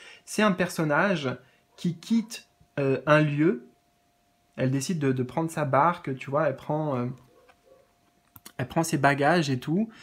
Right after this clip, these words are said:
et, euh, elle quitte un lieu dans lequel il y avait beaucoup de noirceur, de négativité, euh, de pessimisme, tu vois, des choses qui, qui tirent vers le bas, en fait.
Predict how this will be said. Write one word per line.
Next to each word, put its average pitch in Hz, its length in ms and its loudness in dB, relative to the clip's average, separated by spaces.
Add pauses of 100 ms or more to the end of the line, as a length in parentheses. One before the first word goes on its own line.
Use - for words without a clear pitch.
(220)
et, 170 400 4
euh, 143 320 4 (100)
elle 156 200 2
quitte 220 240 0
un 175 100 4
lieu 160 460 4 (320)
dans 147 140 4
lequel 160 320 4
il 185 60 2
y 160 40 4
avait 147 220 4
beaucoup 139 300 -4
de 147 120 0
noirceur, 143 760 2
de 135 160 0
négativité, 151 1160 2 (360)
euh, 131 400 4
de 135 680 2
pessimisme, 160 1120 2 (280)
tu - 100 -8
vois, 202 100 4
des 165 120 0
choses 196 280 0
qui, 165 180 -4
qui 156 220 -6
tirent 185 300 2
vers 147 180 4
le 143 120 4
bas, 147 200 4
en 127 120 -2
fait. - 320 -8